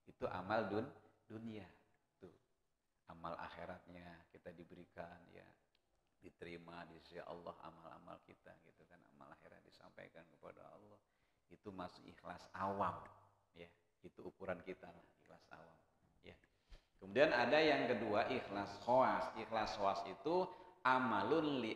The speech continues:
ajli kurbillah, satu amal ibadah tujuannya ingin dekat kepada Al-, Allah,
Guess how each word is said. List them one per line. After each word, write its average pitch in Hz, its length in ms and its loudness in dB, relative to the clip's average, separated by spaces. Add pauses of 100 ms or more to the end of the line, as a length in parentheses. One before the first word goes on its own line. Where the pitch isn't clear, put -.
(140)
ajli 120 560 4
kurbillah, 104 1120 4 (240)
satu 117 560 4
amal 151 480 2
ibadah 120 720 2
tujuannya 117 560 2
ingin 113 240 -4
dekat 104 400 -4
kepada 98 480 -2
Al-, 110 240 2 (480)
Allah, 101 400 -8